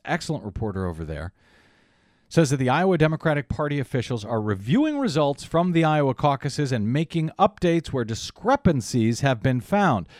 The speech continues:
Party chairwoman Andrea McGuire, the, the day after Monday's caucuses, said that there would be no review.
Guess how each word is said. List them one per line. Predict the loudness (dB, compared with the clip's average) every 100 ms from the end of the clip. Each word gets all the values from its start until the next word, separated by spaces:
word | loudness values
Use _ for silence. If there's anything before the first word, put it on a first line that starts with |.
| -2
Party | 0 0
chairwoman | -2 0 2 4 4 4 2 -2 _ -20 _ _ _ -8
Andrea | -4 -2 2 2
McGuire, | 2 0 2 0 2 2 2 2
the, | -2 -4 -8 -6 -6
the | -6
day | -2 0 0
after | -2 -2 0
Monday's | 2 2 0 -2
caucuses, | -2 -2 0 -2 -2 -2
said | 0 0
that | 0
there | -2
would | 2 2 2
be | 0
no | 2 2
review. | 2 0 0 2 0